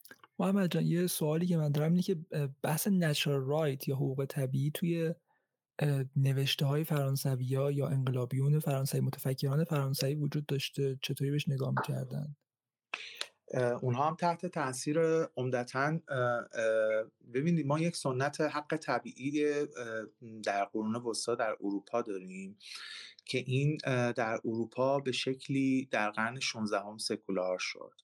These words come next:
Speaker 2: و یکی از شخصیت‌های شاخصی که این، در واقع این رو به نامش می‌نویسن، گروتیوس هست که معتقد بود که حق طبیعی، اه، وجود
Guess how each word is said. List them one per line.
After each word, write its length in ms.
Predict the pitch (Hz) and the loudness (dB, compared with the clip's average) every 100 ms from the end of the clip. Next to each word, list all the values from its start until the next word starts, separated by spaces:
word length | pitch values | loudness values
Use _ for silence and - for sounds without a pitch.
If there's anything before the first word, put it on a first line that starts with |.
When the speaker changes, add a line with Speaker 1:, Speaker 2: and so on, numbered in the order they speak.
| - | -4
Speaker 2:
و 300 | 98 95 92 - 92 | -2 0 -2 -2 -2
یکی 280 | 95 - 107 | -2 0 0
از 220 | 107 - | 0 -2
شخصیت‌های 720 | - 98 - 104 95 - 110 | -2 -2 -2 -2 -2 -2 0
شاخصی 560 | - 92 90 107 - - | 0 0 -2 -4 -6 -6
که 140 | 104 | -4
این، 320 | 92 95 92 - - - - | -4 -2 -4 -6 -16 -16 -8
در 140 | 90 87 | -4 -2
واقع 260 | 90 87 87 - | -2 -2 -2 -2
این 140 | 95 | -2
رو 100 | 95 | -2
به 100 | 95 | -2
نامش 440 | 92 92 92 - | 0 0 0 -2
می‌نویسن، 540 | 104 95 92 - 95 107 | -4 -4 -4 -4 -2 -2
گروتیوس 640 | 110 92 90 - 95 101 - | -2 -4 -6 -4 -2 -4 -6
هست 360 | 110 107 107 - | -2 -2 -2 -8
که 300 | - 110 107 - - - - | -4 -2 -2 -6 -14 -14 -8
معتقد 460 | 113 107 98 101 107 | -4 -2 0 -2 -4
بود 160 | 123 120 | -4 -6
که 240 | - 120 | -2 -2
حق 360 | 110 107 98 101 - | 0 -2 -2 -4 -2
طبیعی، 760 | 107 101 104 - 110 120 131 147 - - _ - | -2 0 -2 0 0 0 0 -4 -14 -20 _ -2
اه، 580 | 110 107 104 98 98 101 | 0 2 2 2 0 -2
وجود 720 | 98 104 104 101 123 147 - | -4 -2 -2 0 0 -2 -4